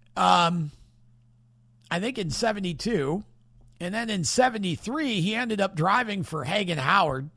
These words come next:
And I think, I don't remember, be-, because what happened, uh, eventually at some point, e-, and I think it may have been seventy-three when this happened, late in the season,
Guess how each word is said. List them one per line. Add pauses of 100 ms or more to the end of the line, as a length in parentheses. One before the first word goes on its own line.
(600)
And (220)
I (240)
think, (580)
I
don't
remember, (1000)
be-,
because
what
happened, (100)
uh,
eventually (180)
at
some
point, (200)
e-,
and
I
think
it
may
have
been
seventy-three
when
this
happened,
late
in
the
season,